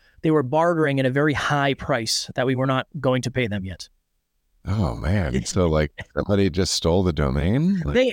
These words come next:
Speaker 1: they had it
Speaker 2: Mm.
Speaker 1: before, before we did, so it's, it's all good.
Speaker 2: Oh, I see. But they just never put up a school?
Speaker 1: No, no, they were just holding on to it.
Speaker 2: Huh. That's
Speaker 1: <laughs>
Speaker 2: cool.
Speaker 1: For a
Speaker 2: I didn't know
Speaker 1: rainy day.
Speaker 2: people still did that. That's so crazy. Yeah. I, I didn't know that. I've,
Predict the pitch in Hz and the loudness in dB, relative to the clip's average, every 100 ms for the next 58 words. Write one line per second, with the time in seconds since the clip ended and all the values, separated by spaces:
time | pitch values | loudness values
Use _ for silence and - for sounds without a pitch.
0 | - 240 208 208 165 143 - 160 143 - | 0 0 2 0 0 -4 0 0 0 -4
1 | 156 143 151 143 131 127 117 113 - - | -2 -2 0 0 2 2 2 -2 -4 -8
2 | - 160 - - 185 - - - 65 78 | -4 -4 -2 -4 -4 -4 -8 -6 -4 -2
3 | 62 58 58 - 65 - 65 65 80 92 | -2 -4 -4 -4 -4 -2 -2 -2 -2 0
4 | 71 71 80 78 78 - 80 71 69 76 | 0 -2 -2 0 0 0 0 0 0 0
5 | 71 67 - - 85 82 87 - - 196 | -2 -2 -4 0 0 2 -2 -10 -4 0
6 | 226 208 175 156 196 185 160 180 160 147 | 2 2 2 4 2 2 2 2 2 2
7 | 151 185 _ _ _ _ _ _ _ _ | 0 -2 _ _ _ _ _ _ _ _
8 | - 196 143 - 151 175 131 143 147 73 | -2 -2 -2 -4 -2 0 0 -2 -2 0
9 | 78 104 98 - 87 85 80 80 196 - | 0 0 0 2 2 2 0 0 0 -4
10 | _ - 95 92 92 73 67 69 95 117 | _ -4 0 0 0 0 0 -2 -4 -2
11 | - 131 - 139 131 87 69 76 76 65 | -2 -2 0 0 2 0 0 0 -2 -6
12 | - - - - 76 67 82 82 76 71 | -10 -12 -10 -4 -4 0 0 2 0 -2
13 | - - - - - - - - - 107 | -4 -16 -20 -18 -18 -18 -20 -12 -4 -2
14 | 107 | 0